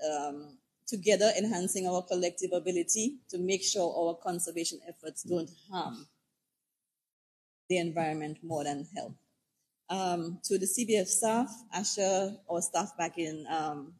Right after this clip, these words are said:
well, we are virtual organizations, so I cannot even say back in Jamaica or anywhere, but our staff all over the Caribbean, um, our finance and admin staff for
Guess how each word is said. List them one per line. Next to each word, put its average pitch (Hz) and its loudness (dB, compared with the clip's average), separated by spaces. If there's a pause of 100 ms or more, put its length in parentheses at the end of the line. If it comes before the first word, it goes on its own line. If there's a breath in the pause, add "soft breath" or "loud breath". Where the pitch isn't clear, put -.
(120)
well, 175 2
we 202 4
are 202 4
virtual 220 4
organizations, 185 2
so 170 2
I - 4
cannot 247 6
even 392 2
say 220 6
back 202 4
in 196 4
Jamaica 185 2
or 180 6
anywhere, 214 6
but 196 4
our 226 10
staff - 8
all 269 12
over 262 10
the 226 6
Caribbean, 226 8 (580 loud breath)
um, 190 6
our 185 6
finance 196 2
and 190 2
admin 180 0
staff 214 2
for 170 2